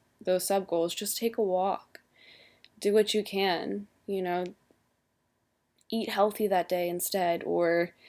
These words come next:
work your mind that day instead to then get yourself prepared for the next day.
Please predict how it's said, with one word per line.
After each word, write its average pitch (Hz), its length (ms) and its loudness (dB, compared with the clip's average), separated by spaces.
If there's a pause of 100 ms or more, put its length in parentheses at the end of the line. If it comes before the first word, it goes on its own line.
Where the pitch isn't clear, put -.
(560)
work 196 320 2
your 185 120 -2
mind 175 400 0
that - 220 0
day 110 240 -2
instead 180 560 4
to 196 140 -6
then 180 220 0
get 175 160 0
yourself 165 440 -4
prepared 165 460 -6
for 160 340 -4
the 190 80 -8
next - 380 -10
day. 113 380 -4